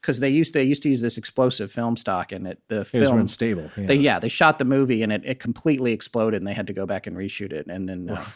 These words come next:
Speaker 1: Ra-, that was Robert Flaherty, like, the first documentary.
Speaker 2: Yeah.
Speaker 1: But, like
Speaker 2: The, the point being, though, is, is
Speaker 1: Yeah,
Speaker 2: that
Speaker 1: I don't know
Speaker 2: I
Speaker 1: what my
Speaker 2: don't,
Speaker 1: point is.
Speaker 2: I, I know that's what I'm trying to save you
Speaker 1: <laughs>
Speaker 2: from and, and,
Speaker 1: Thank
Speaker 2: and the
Speaker 1: you.
Speaker 2: rest of us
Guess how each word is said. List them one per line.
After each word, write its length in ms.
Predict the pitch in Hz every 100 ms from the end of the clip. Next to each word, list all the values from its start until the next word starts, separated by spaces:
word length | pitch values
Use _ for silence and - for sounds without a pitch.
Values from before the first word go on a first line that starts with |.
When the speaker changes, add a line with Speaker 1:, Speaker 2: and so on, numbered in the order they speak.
| _
Speaker 1:
Ra-, 140 | 123 110
that 160 | 123
was 120 | 135
Robert 240 | 123 98 -
Flaherty, 460 | 101 87 76 80 _ -
like, 120 | 127
the 100 | 135
first 600 | - - 156 110 - -
documentary. 680 | 127 110 - 87 - - 185
Speaker 2:
Yeah. 160 | 147 104
Speaker 1:
But, 100 | 98
like 180 | 110
Speaker 2:
The, 60 | 208
the 100 | 190
point 260 | - 349 277
being, 200 | 185 151
though, 180 | 143 135
is, 160 | 131
is 260 | - 151 135
Speaker 1:
Yeah, 80 | 165
Speaker 2:
that 100 | 170
Speaker 1:
I 20 |
don't 80 | 165
know 80 | 147
Speaker 2:
I 60 |
Speaker 1:
what 60 | 220
my 60 | 240
Speaker 2:
don't, 100 | -
Speaker 1:
point 160 | 151
is. 60 | -
Speaker 2:
I, 240 | 143 135
I 20 | 147
know 80 | 135
that's 160 | 135
what 80 | 165
I'm 60 | -
trying 140 | 139
to 60 | 117
save 240 | 170 156
you 80 | 180
Speaker 1:
<laughs> 60 | 240
Speaker 2:
from 140 | 208
and, 0 |
and, 160 | 226 -
Speaker 1:
Thank 500 | 147 127 - 135 110
Speaker 2:
and 140 | 135
the 40 | 131
Speaker 1:
you. 60 |
Speaker 2:
rest 180 | 135 135
of 60 | 123
us 180 | 98